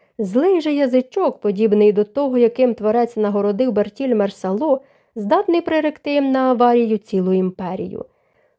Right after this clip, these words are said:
Наскільки могутнім не являвся б людський розум, а виникнення Голдсборо та його тріумф були чудовим прикладом можливостей, що відкриваються завдяки творчій праці, існування паразитів, які шкодять, подібно до Бертіль,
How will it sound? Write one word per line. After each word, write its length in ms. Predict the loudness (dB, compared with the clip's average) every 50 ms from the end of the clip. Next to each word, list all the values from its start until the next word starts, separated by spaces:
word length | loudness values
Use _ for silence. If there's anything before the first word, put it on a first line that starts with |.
| _ _
Наскільки 480 | 0 0 0 2 2 2 4 4 4 4
могутнім 520 | 4 4 2 2 -2 0 0 2 2 2
не 120 | 2 2
являвся 540 | 2 0 0 2 2 0 0 0 -2 -4 -2
б 40 | 2
людський 340 | 2 2 2 2 0 2 2
розум, 480 | 2 2 0 0 0 0 -2 -2 -2 -6 _ _ _ _ _
а 80 | -6 0
виникнення 580 | 2 2 2 2 0 -2 -4 -2 0 0 0
Голдсборо 520 | 0 0 -2 -2 -2 0 2 2 4 4 2
та 120 | 2 0
його 240 | 0 2 2 2 0
тріумф 420 | 2 2 2 2 2 0 -4 -4 -8 _
були 200 | -8 -8 -6 -8
чудовим 420 | -6 -6 0 0 2 2 2 0
прикладом 480 | 0 -2 -4 -4 -2 -4 -2 -2 -2 -2
можливостей, 880 | -2 -2 -2 -2 -4 -4 -2 -2 -2 -2 -4 -6 -8 -8 -8 -8 -8 _ _ _ _
що 160 | -8 -4 -2 -2
відкриваються 680 | -2 -4 -2 -4 -2 -2 0 0 -2 -2 -2 -4 -2
завдяки 400 | 0 0 0 0 -2 -2 -2 -2
творчій 420 | -2 0 -2 -2 -2 -2 -6 -6 -6
праці, 540 | -6 -8 -8 -8 -8 -8 -10 -14 -14 -14 -14 _ _ _ _ _ -10
існування 500 | -2 0 2 4 4 4 4 4 4 2
паразитів, 720 | 0 -2 -2 -2 -2 -2 -4 -4 -4 -4 -4 -4 -6 -6
які 220 | -6 -6 -6 -8
шкодять, 540 | -10 -4 -2 -2 -2 0 -2 -6 -8 -8 _ _
подібно 400 | -4 -2 0 0 2 2 2 2
до 120 | 2 2
Бертіль, 500 | 2 2 0 -2 -4 _ -6 -6 -6 -6